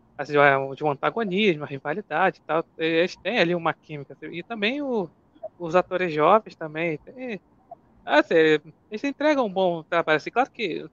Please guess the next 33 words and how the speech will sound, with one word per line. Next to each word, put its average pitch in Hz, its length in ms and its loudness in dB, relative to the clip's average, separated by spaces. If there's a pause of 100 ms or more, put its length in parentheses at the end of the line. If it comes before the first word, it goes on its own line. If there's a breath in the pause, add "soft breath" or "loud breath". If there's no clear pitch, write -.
(120)
não 190 80 -10
dá 190 140 4
pra, 185 220 0
assim, - 180 -8
exigir 160 360 -2
muito 165 360 -8
uma 160 280 -8
série 180 240 -2
como 175 240 -6
essa, 151 260 0
que - 120 -20
fala 156 180 2
de - 80 -8
karatê, 160 600 0 (720)
não 165 100 -8
dá 180 100 -2
pra 226 120 -4
exigir 220 320 0
grandes, 208 320 -2
assim, 190 340 -14 (100)
atuações, 180 680 -4
principalmente 160 420 -8
dos 185 200 -8
mais 185 240 -4
jovens, 160 440 2 (640)
mas 220 280 4
acho 220 220 0 (100)
que 180 400 -2 (480)
eles 165 300 -2
entregam 180 480 0
um 170 40 -6
bom 175 160 -4
trabalho. 147 380 2